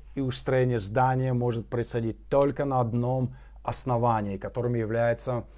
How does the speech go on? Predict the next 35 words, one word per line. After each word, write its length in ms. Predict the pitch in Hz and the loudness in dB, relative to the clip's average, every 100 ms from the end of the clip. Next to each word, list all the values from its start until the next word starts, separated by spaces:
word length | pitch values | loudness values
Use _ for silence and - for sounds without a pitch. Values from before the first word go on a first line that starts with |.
| - - | -20 -10
Иисус 440 | - 104 - 127 | -6 -4 -4 -4
Христос 520 | - 117 - 135 131 - | -4 -6 -4 -4 -4 -6
и 140 | 127 | -2
его 300 | 117 113 123 | 0 0 -4
подвиг». 580 | 120 - 123 104 82 - - - - - - - | -4 0 0 0 -6 -12 -20 -20 -20 -20 -14 -12
Опять 360 | - 170 180 | 4 6 6
же, 100 | 135 | 4
в 40 | 123 | 0
контексте 540 | 139 127 165 139 151 | -2 2 0 0 -2
мы 60 | 131 | -4
прочитали, 440 | 135 - 135 113 | -4 -2 -2 -2
что 180 | - 113 | -2 -4
приводят 460 | - 123 202 220 | 0 4 6 6
к 100 | - | 4
нему 220 | 160 139 135 | 0 0 -2
слепого 880 | - 131 131 135 135 143 190 196 - - - - - | -4 -2 -2 2 4 6 4 4 -6 -20 -20 -20 -8
и 100 | 131 | -2
немого. 600 | 147 180 208 123 82 - - - - | 4 10 12 12 8 -6 -16 -10 -2
Он 180 | 127 | 2
был 180 | 135 165 | 6 6
одержим 720 | 143 135 151 151 147 240 143 | 6 4 4 4 8 8 8
вот 160 | 117 - | 4 0
таким 300 | - 175 147 | -2 0 6
бесом, 500 | 143 127 - 185 180 | 6 6 4 -2 -2
который, 680 | 123 - 147 147 143 127 123 - - - - - 98 - | -4 -2 2 6 6 4 0 -10 -20 -20 -20 -20 -16 -12
и, 240 | 139 143 | -10 -8
э, 240 | 127 123 120 - | -2 0 0 2
проявлением 560 | 131 113 135 170 156 | 2 6 6 6 4
было, 340 | 120 113 120 151 | 2 2 0 -4
что 200 | - 123 | -6 -4
человек 280 | 156 131 | -4 -4
не 100 | 131 | -2
мог 300 | 127 127 - | 0 0 -2
ни 220 | 117 143 196 | -2 0 4
говорить, 600 | 180 165 160 185 - | 6 8 8 4 0